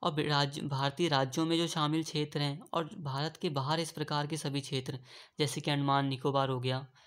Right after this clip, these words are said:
जो भारत के बाहर इस प्रकार के क्षेत्र हैं, but वो हमारे में ही हैं।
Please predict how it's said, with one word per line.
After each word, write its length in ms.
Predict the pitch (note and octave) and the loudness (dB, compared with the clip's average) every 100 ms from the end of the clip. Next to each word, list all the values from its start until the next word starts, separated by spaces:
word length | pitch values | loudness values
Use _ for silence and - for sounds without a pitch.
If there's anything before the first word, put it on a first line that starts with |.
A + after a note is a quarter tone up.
| _ - | _ -4
जो 80 | C3 | 2
भारत 260 | C3 C3 | 2 2
के 100 | D3+ | 0
बाहर 280 | C3+ B2+ C3 | 2 4 2
इस 120 | C3 | 0
प्रकार 340 | C3+ C3 C3 B2+ | -4 0 0 2
के 120 | C3+ | -2
क्षेत्र 360 | - C3 - | 0 -2 -2
हैं, 160 | C3+ C3 | -2 0
but 160 | D3+ D3+ | 0 0
वो 100 | E3 | 0
हमारे 360 | C#3 B2+ C3+ | 2 2 4
में 120 | C#3+ | 2
ही 120 | C#3+ C#3 | 2 0
हैं। 220 | C3+ | -4